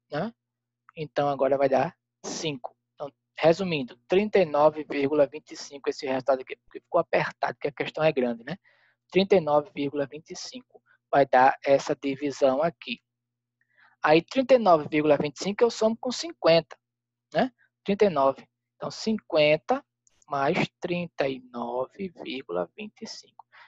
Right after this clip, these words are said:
Vai dar o quê? Oitenta e nove vírgula vinte e cinco, né? Oitenta e nove, essa soma aqui, ó. Oitenta e nove vírgula vinte e cinco, tá aqui a alternativa B.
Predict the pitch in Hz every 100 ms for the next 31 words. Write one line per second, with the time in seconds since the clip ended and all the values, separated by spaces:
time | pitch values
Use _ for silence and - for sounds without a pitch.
0 | - - 196 - 147 147 - 202 247 -
1 | 226 175 131 123 117 123 139 220 180 147
2 | 135 139 208 202 214 220 302 - 160 _
3 | _ _ _ _ _ _ _ 156 240 _
4 | - 160 151 - 143 135 147 131 120 113
5 | 117 117 117 135 - 131 - 135 127 -
6 | 156 202 - _ _ _ _ _ _ 87
7 | 135 - 131 120 143 139 120 123 143 170
8 | 139 131 151 147 165 - 226 - 185 220
9 | _ 220 202 - 190 - 190 190 180 -
10 | 175 175 185 - 135 131